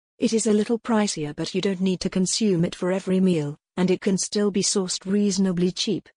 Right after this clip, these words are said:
Wild salmon is a great source of protein and amino acids, as well as minerals such as iron and zinc as well. It is the heart-healthy omega-three fatty acids found in wild salmon that have experts so especially impressed.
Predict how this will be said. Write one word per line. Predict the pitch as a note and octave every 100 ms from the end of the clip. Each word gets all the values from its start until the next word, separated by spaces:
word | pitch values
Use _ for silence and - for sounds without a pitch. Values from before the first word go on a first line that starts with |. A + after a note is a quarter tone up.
| _ _ _
Wild | F#3+ G#3 A#3+
salmon | A3+ - G#3 E3
is | D#3 F3+
a |
great | E3 G#3 A#3+
source | - G3 F3 -
of | -
protein | - G3 F#3+ F#3+ F3+
and | F#3
amino | F#3+ G3 F#3 D#3 D3+
acids, | E3 - C3+ C#3 - _ _ - _ -
as | G3
well | G3+ A3+
as | A3+
minerals | G3+ F#3+ E3 D3+
such | - F#3 -
as | F3+
iron | F#3+ F3 F3+
and | F3+
zinc | E3+ G3 F3 E3
as | D#3+
well. | F#3 D#3 C#3 - _ _ _
It | A#3+
is | B3+ A3
the | A3
heart-healthy | - C#4+ C#4+ G3 G3 F#3+ F3+
omega-three | G3 F3 E3 D#3 - A3+
fatty | G#3+ - G3+ F#3
acids | E3+ E3+ F#3+ E3+
found | - F3+ F3+ F3
in | F3 E3
wild | F3 F3+ F#3+ G3 F3+
salmon | - G3 F3 D#3
that | E3
have | E3 F3+
experts | B2 - - E3 D3+
so | - G3+ F#3
especially | E3+ - A3+ G#3+ G3 E3+
impressed. | E3+ - D#3 - -